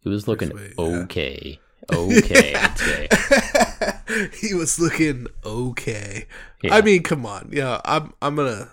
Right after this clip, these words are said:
Speaker 2: I'm gonna give you a little more credit. Like, he, he looked pretty good.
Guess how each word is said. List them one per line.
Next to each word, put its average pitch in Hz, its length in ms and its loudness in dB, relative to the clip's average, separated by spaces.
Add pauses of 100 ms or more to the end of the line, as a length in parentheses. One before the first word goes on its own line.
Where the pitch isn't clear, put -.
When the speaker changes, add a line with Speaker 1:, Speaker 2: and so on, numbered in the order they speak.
(180)
Speaker 2:
I'm 131 80 -10
gonna 139 80 -2
give 127 160 -4
you 120 60 -2
a - 20 -4
little 110 140 -6
more 95 100 -14
credit. 92 340 -12
Like, 107 220 -2
he, 151 200 -2
he 151 80 0
looked 143 180 0
pretty 123 160 -2
good. - 240 -10